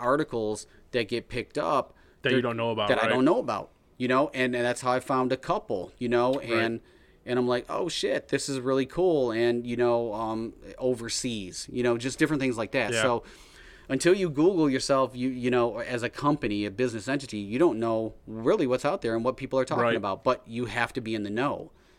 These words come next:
Speaker 1: because it, it, it helps, you know, it helps your visibility and it helps your legitimacy too. And that, that's what I do.
Speaker 2: Yeah, for sure. It does. I mean,
Speaker 1: Yeah.
Speaker 2: just to, just to see, like, like you said, the scope and the reach that
Speaker 1: Sure.
Speaker 2: you're, that you're having is, uh,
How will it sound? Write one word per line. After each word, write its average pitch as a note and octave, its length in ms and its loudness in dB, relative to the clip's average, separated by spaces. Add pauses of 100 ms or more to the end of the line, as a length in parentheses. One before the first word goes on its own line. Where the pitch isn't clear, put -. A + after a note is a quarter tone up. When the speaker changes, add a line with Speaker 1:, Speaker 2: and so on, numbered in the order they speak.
(180)
Speaker 1:
because A2+ 320 -2
it, G2+ 100 -4
it, A#2 200 -6
it A#2+ 140 -6
helps, A2+ 560 -4
you B2 120 -4
know, G#2+ 260 -4 (460)
it A2+ 120 -4
helps B2+ 360 0
your B2 240 0
visibility A#2+ 760 -2 (260)
and A#2+ 80 -2
it A#2+ 60 0
helps D3+ 380 -2
your C3 120 2
legitimacy G#2+ 760 -6
too. - 360 -10 (360)
And G#2+ 100 -2
that, G#2+ 200 -4
that's A2+ 240 -2
what G#2+ 100 -2
I G2 80 -4
do. E2+ 280 -12 (120)
Speaker 2:
Yeah, G2+ 220 -8 (440)
for D4 140 4
sure. F#3 280 0
It C3+ 160 -10
does. C3+ 300 0
I - 80 -10
mean, B2 140 -4
Speaker 1:
Yeah. B2+ 180 0 (320)
Speaker 2:
just - 260 0
to, D3 160 -8
just C#3+ 260 -4
to - 60 -6
see, D3 220 0
like, C3 300 0
like C#3 180 -4
you D3 80 -8
said, C3 140 -2
the A#2 60 -8
scope C3 340 0
and B2 80 -6
the A2+ 60 -4
reach B2 280 -4
that A2+ 140 -2
Speaker 1:
Sure. A#2 220 0
Speaker 2:
you're, A#2+ 140 0
that B2 80 -4
you're G#2+ 120 -4
having A2+ 340 -2
is, G#2 180 -10
uh, G2 240 -4